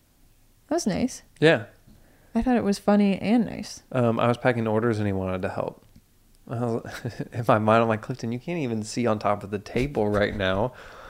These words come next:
Speaker 2: Um, thank you, though. <laughs> Uh, no, he's,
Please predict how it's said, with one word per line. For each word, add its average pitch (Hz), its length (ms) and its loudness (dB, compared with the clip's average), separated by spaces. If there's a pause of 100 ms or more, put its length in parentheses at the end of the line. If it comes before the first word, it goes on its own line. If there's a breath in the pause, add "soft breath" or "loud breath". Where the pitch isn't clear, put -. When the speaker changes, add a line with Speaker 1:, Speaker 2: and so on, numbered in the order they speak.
(500 loud breath)
Speaker 2:
Um, 104 920 4
thank 135 300 -2
you, 107 180 4
though. 101 520 6
<laughs> - 40 -20 (540 loud breath)
Uh, 113 260 6 (1120 loud breath)
no, 120 180 8
he's, 143 280 2